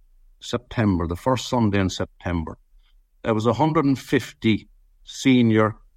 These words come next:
championship matches played on the island of Ireland. Now, if you take it that that would be, there probably forty lads, forty people involved in each team.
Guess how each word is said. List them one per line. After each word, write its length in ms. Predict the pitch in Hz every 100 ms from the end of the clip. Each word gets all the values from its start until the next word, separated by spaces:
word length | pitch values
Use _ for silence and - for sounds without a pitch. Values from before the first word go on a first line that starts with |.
| -
championship 640 | - 107 90 92 104 -
matches 500 | 98 90 - - 87
played 400 | - 92 92 92 -
on 160 | 87
the 120 | 87
island 320 | 87 82 80 80
of 80 |
Ireland. 440 | 80 73 73 - - _ _ _ _ 117
Now, 60 |
if 80 | 110
you 80 | 117
take 340 | - 156 165
it 100 | 143
that 160 | 123 117
that 240 | 117 - - -
would 260 | 107 95
be, 120 | 101
there 160 | 98 98
probably 420 | 90 - 175 131 - -
forty 380 | 113 113 - 104
lads, 420 | 92 90 87 - -
forty 280 | 113 110
people 320 | 107 101 - 90
involved 400 | 82 85 82 82
in 120 | 82
each 240 | 80 -
team. 180 | -